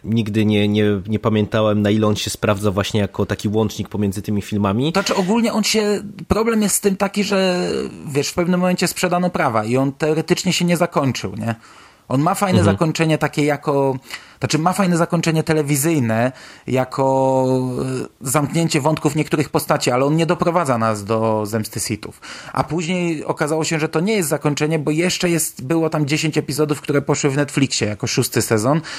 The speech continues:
Speaker 2: ale one też nam nie kończą tego, nie? No niestety, to nie jest pełen łącznik, ale ten serial naprawdę w pewnym momencie robi się bardzo mroczny. Jeśli ktoś kupuje, wiesz, takie rzeczy jak Ożywienie Darta Maula, plus jeszcze kilka tam innych, e, rozwiązań, które mogą razić,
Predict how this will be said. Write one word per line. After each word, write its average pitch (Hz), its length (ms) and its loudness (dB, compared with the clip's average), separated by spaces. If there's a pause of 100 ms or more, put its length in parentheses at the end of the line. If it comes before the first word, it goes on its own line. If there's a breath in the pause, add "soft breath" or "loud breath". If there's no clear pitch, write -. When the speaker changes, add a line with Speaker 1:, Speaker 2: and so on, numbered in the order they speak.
(100)
Speaker 2:
ale 143 180 2
one 190 160 0
też 233 180 -2
nam 139 160 2
nie 131 120 2
kończą 113 440 0
tego, 101 280 -8
nie? 123 160 0
No 139 100 0
niestety, 156 460 0
to 147 160 2
nie 143 360 -2
jest 180 200 -2
pełen 117 500 0
łącznik, 120 480 -2 (400 loud breath)
ale 196 200 2 (460)
ten 190 160 0
serial 196 260 0
naprawdę 185 380 -2
w 143 60 -6
pewnym 139 220 0
momencie 135 240 0
robi 131 180 -2
się - 100 0
bardzo 135 300 0
mroczny. 135 640 0 (260 loud breath)
Jeśli 170 300 0
ktoś - 240 -4
kupuje, 143 440 0
wiesz, 120 240 0
takie 131 300 -2
rzeczy 127 260 0
jak 120 160 -2
Ożywienie 123 500 0
Darta 117 300 -2
Maula, 123 680 0 (380 loud breath)
plus 151 300 0
jeszcze 135 260 0
kilka 139 300 2
tam 127 200 -2
innych, 131 500 0
e, 123 280 2
rozwiązań, 120 460 0
które 120 220 -2
mogą 117 320 0
razić, 123 380 0